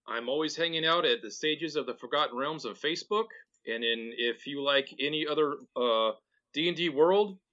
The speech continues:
and wanna know more, I don't care if this is the first day you opened up your, uh, starter ki-, uh, box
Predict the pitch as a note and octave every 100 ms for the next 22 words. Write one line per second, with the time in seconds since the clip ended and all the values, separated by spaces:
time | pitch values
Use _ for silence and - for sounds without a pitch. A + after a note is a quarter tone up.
0 | _ _ _ A#2 A#2 C#3 C3+ C3+ D3+ E3
1 | D3+ F3 A3 A3+ _ _ _ _ _ _
2 | - - B2+ C#3 C#3 D3 C#3 C#3 C3 -
3 | A#2 E3 D#3 E3 D#3 D#3 D#3 E3 D#3 D#3
4 | D#3 C#3+ C#3 C3 B2 A2+ - E3 F3 -
5 | G3 C3 C3 A#2+ D3+ G3+ A3+ -